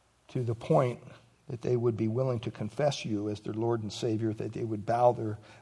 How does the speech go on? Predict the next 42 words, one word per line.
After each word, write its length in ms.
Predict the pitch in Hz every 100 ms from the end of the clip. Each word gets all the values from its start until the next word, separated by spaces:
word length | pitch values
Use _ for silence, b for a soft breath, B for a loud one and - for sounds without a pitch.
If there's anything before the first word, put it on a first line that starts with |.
| B
their 140 | 123
knee, 260 | 117 117 117
that 160 | 107
they 120 | 135
would 240 | 123 117 - B B B - 160
give 200 | 123 170
up 160 | 180 180
ownership 480 | 160 175 160 143 127
of 140 | 127
their 160 | 127 127
own 180 | 131
life 560 | 127 131 98 98 - - _ _ _ _ _ _ _ _ _ _ _ _ _ _
to 120 | - 131
allow 260 | 127 131
you 180 | 131 127
to 120 | -
lead 360 | 123 120 147 127
them. 300 | 104 - 92 - b b b b b b _ _ _ _ _ - -
Lord, 220 | 147 156
you 100 | 214
created 500 | - 165 170 208 127
us. 160 | 98 -
You 80 |
know 120 | 175 156
what's 220 | 143 -
best 280 | 139 - -
for 160 | -
us. 380 | - - - - - b b b b b b _ _
Sometimes 400 | - 151 143 131
we 140 | 120 139
think 240 | 139 127 - - -
we're 140 | 139
the 100 | 123
only 180 | 120 123
ones 340 | 113 117 113
that 120 | 131
know 200 | 117 113
that, 260 | 110 113 117
but 200 | 131 123
no, 220 | 131 135
you 180 | 131 151
do. 260 | 117 95